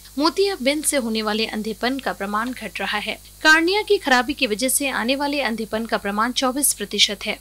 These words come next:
और यह दुनिया में अंधेपन का चौथा प्रमुख कारण है। मोतियाबिंदु, कांच बिंदु, उम्र के साथ होने वाले आंख के पीछे के पर्दे की खराबी से होने वाले अंधेपन को हम रोक सकते हैं और इसके लिए उपचार भी उपलब्ध हैं।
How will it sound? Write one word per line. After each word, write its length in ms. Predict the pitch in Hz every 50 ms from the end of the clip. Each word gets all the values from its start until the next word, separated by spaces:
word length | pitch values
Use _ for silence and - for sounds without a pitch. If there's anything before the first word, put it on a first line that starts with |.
| - -
और 200 | 208 208 202 190
यह 120 | 202 190 -
दुनिया 300 | 214 214 226 247 285 294
में 200 | 254 220 220 247 269
अंधेपन 640 | - 214 220 220 190 190 214 - - 220 226 233 240
का 220 | - - 175 160 - - - - - - - -
चौथा 480 | - 294 277 262 277 - - 320 330 320
प्रमुख 380 | - - 226 226 - 226 208 - -
कारण 300 | - 175 170 175 180 185
है। 200 | - 196 170 - - - - - - -
मोतियाबिंदु, 640 | 269 311 302 - 381 415 403 320 359 349 330 359 359 381 370 - - -
कांच 320 | - 226 214 208 196 - -
बिंदु, 260 | 240 254 269 247 247 185 185 - -
उम्र 220 | 233 233 202 208
के 140 | 196 - 190
साथ 300 | - - 208 226 254 -
होने 180 | 233 247 240 240
वाले 260 | 233 233 226 240 254 247 - 254
आंख 160 | 247 302 302 - - -
के 160 | - 269 277 285 262 - -
पीछे 340 | 254 233 220 - - 339 349
के 140 | - 277
पर्दे 300 | 262 - 202 202 190 208 180
की 140 | - 233 214
खराबी 400 | - - 208 190 190 202 269 254
से 140 | - 220
होने 260 | - 190 214 208 208 202
वाले 240 | 202 202 214 220 208
अंधेपन 520 | - 220 220 208 208 202 - 233 254 277
को 180 | 247 - 254 262
हम 220 | - - 320 277
रोक 200 | 208 202 185 208
सकते 340 | - - 214 208 - - 226
हैं 180 | 202 208 214 - - - - 320
और 140 | 370 381
इसके 280 | 392 359 - - - 359
लिए 120 | 381 381
उपचार 420 | 381 - 381 - - 262 247 277 285
भी 160 | 220 208 220
उपलब्ध 360 | 196 - 208 196 190 185 - 214
हैं। 220 | - 226 226